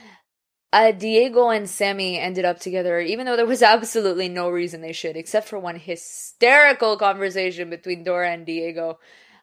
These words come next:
I would thoroughly urge you to watch that movie just for that conversation, because, like, occasionally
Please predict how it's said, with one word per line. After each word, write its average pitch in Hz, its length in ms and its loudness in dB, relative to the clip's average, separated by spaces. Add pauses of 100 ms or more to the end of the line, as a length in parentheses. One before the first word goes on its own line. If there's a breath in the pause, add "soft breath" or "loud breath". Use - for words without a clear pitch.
I 220 180 4
would 233 340 4 (160)
thoroughly 247 600 2
urge 208 260 0
you 214 80 -6
to 202 80 -2
watch 196 340 0
that 185 160 0
movie 175 540 -6 (360)
just - 520 2
for 233 120 2
that 220 220 4
conversation, 185 680 -4
because, 180 300 -6
like, 262 200 0
occasionally 320 600 0